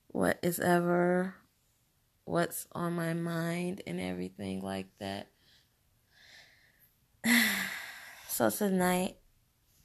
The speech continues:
time is on my mind, and I've been thinking about, um,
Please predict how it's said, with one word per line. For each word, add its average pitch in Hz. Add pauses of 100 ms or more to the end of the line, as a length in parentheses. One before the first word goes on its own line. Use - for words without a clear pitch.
(220)
time 190 (180)
is 180
on 165
my 160
mind, - (400)
and 175
I've 170
been 170
thinking 165
about, - (1800)
um, 160